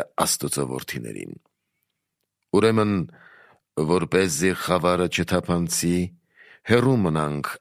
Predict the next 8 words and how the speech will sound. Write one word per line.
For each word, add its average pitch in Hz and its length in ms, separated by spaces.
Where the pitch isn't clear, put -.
ամեն 87 480
ունայնությունից 82 1000
և 80 280
կատարելապես 80 800
ատենք 90 680
չար 85 360
ճանապարհի 80 580
գործերը։ 71 560